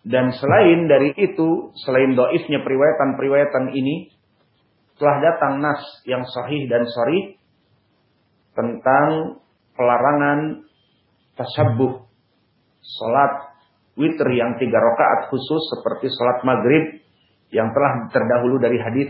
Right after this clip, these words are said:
Abi Hurairah. "Wala tusabbihu bi salatil maghrib."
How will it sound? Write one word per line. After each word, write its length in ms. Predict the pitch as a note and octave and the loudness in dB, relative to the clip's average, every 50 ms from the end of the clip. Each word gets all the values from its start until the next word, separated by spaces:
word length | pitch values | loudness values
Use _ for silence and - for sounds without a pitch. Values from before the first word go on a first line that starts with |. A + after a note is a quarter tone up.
| C3+ | 2
Abi 240 | A#2 A2 A2 A2+ G#2+ | 0 2 2 -2 -4
Hurairah. 480 | A2 G#2+ A2 A2 G#2+ G2 G2 G2 - - - _ _ _ _ _ _ _ _ _ _ - G#2+ | -2 -2 0 0 0 -2 -4 -6 -8 -16 -20 _ _ _ _ _ _ _ _ _ _ -4 0
"Wala 320 | A2+ C3 D#3 D3+ D3 - | 4 6 6 6 4 4
tusabbihu 640 | C3+ A#2 - - D#3 D#3+ - A#2 B2+ A#2+ B2 D3+ E3 | 0 -4 2 4 4 4 4 4 2 2 2 0 0
bi 120 | - A#2+ - | 0 -2 -4
salatil 480 | - G#2+ A2 B2 C#3 - - C#3+ C3+ B2 | -2 0 2 2 2 2 2 0 2 4
maghrib." 480 | C3 C3+ A#2 G#2 A2+ A2+ G2 - - | 2 2 2 0 -2 -2 -2 -4 -10